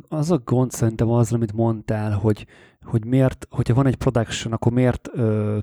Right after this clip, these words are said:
miért kéne iPhone-nal fotózni, hogyha van, ha van ugyanannyiért, vagy olcsóbbért mondjuk egy R P, meg ilyenek. Hogy azt, azt sosem felejtsd el, hogy a,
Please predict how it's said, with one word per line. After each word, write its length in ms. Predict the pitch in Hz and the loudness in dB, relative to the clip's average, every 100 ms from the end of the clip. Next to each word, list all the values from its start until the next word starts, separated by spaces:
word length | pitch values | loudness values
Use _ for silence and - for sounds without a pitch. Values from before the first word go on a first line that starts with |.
| - | -6
miért 280 | - 120 127 | -4 0 0
kéne 300 | - 110 113 | 0 -2 0
iPhone-nal 360 | 107 - 110 107 | -2 -2 -2 -2
fotózni, 500 | 117 - 110 101 110 | -2 0 0 0 0
hogyha 280 | 104 - | -2 -4
van, 320 | 107 113 107 101 - - - - _ _ _ _ | 0 0 -2 -8 -16 -20 -20 -20 _ _ _ _
ha 140 | 113 | -2
van 220 | 117 123 | 2 4
ugyanannyiért, 480 | 120 117 113 113 113 | 4 4 2 2 2
vagy 100 | 113 | 4
olcsóbbért 500 | 117 117 - 110 110 | 4 4 2 0 0
mondjuk 260 | 107 113 117 | 0 -2 -2
egy 200 | 117 110 | -2 -2
R 80 | |
P, 200 | 104 107 | -2 -4
meg 160 | 107 101 | -4 -4
ilyenek. 380 | 104 104 104 - - - - - | -6 -6 -10 -14 -20 -20 -20 -14
Hogy 120 | - | -4
azt, 180 | 117 - | -2 -2
azt 140 | - - | -6 -4
sosem 220 | 180 220 | 0 0
felejtsd 400 | - 120 107 98 | 2 2 2 0
el, 140 | 113 | 0
hogy 180 | 120 110 | 0 2
a, 200 | 113 104 | 2 0